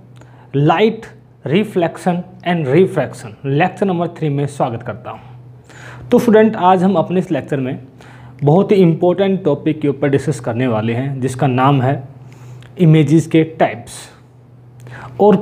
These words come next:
plane mirror से जो image बनती है, उसके पास क्या क्या properties होती हैं, वो image कैसे बनती हैं, आज हम अपने इस lecture में ये जानेंगे। तो देखिए स्टूडेंट,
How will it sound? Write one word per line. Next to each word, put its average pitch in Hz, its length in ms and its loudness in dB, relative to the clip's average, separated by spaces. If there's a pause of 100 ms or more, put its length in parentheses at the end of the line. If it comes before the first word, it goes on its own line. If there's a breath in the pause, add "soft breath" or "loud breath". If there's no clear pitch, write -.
(140)
plane 233 300 6
mirror 208 300 4
से 214 180 -2
जो 208 160 2
image 170 320 0
बनती 143 380 -2
है, 160 220 -2 (240 loud breath)
उसके 156 280 0
पास 151 320 -4
क्या 131 160 -2
क्या 139 160 -4
properties 135 500 -2
होती 135 260 -2
हैं, 151 200 0 (260 loud breath)
वो 185 120 4
image 190 360 4
कैसे 170 320 0
बनती 151 320 0
हैं, 185 500 -4
आज 151 220 2
हम 143 180 0
अपने 139 300 -2
इस 143 160 -4
lecture 123 320 -4
में 123 140 0
ये 180 280 4 (260 loud breath)
जानेंगे। 131 680 -4 (340 loud breath)
तो 180 80 0
देखिए 240 220 4
स्टूडेंट, 175 460 -4